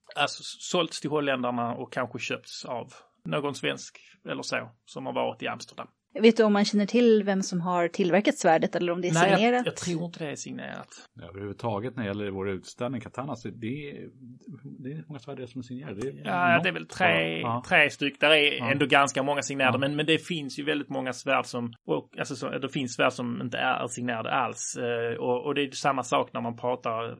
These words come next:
Speaker 1: just när man pratar om det här med, med det japanska svärdet som alltid mycket bättre än,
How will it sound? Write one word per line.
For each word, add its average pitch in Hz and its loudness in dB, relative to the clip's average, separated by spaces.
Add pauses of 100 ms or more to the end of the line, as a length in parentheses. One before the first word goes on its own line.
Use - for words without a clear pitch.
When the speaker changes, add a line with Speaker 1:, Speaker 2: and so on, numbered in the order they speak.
(100)
Speaker 1:
just 143 -4
när 143 0
man 135 0
pratar 139 -2
om 123 -4
det 131 0
här 123 4
med, 123 -4
med 120 -6 (220)
det 143 -4
japanska 127 -2
svärdet 113 0
som 120 -6
alltid 117 -4
mycket 117 -6
bättre 120 -8
än, 117 -8